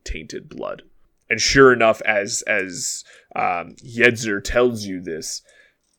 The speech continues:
Chan brings up his hands and you can see that he has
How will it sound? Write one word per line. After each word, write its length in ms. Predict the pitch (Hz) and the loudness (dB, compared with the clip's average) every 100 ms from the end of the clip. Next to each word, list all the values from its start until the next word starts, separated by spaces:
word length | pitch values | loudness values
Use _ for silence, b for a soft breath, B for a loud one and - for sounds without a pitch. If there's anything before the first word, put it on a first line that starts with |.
| _ | _
Chan 760 | - - - 120 107 104 101 90 _ _ _ | -8 0 4 4 4 2 -2 -10 _ _ _
brings 400 | - 117 110 107 | -4 -2 -2 -2
up 160 | 104 | -4
his 200 | - 104 | -4 -8
hands 360 | - 101 98 95 | -6 -4 -4 -8
and 120 | 95 | -14
you 80 | 98 | -14
can 120 | 107 | -12
see 300 | 107 107 104 | -10 -10 -8
that 160 | 98 92 | -8 -8
he 160 | - | -10
has 560 | - 104 101 95 85 - | -10 -4 -4 -4 -6 -12